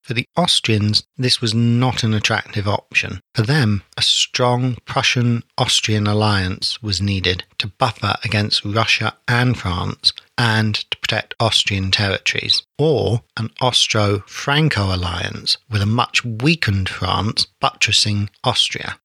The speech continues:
Austrians were lucky enough to have the brilliant diplomat Metternich.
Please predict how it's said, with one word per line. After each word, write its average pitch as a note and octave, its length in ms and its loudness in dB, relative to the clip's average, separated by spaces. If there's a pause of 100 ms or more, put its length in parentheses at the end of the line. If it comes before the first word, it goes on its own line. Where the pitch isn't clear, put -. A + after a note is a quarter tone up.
Austrians A#2+ 540 0
were G#2+ 80 -2
lucky A2+ 480 0
enough G2+ 400 -2
to G#2+ 80 -6
have A2+ 240 0
the G#2+ 80 -6
brilliant C3+ 580 0
diplomat - 540 -2
Metternich. A2+ 720 -2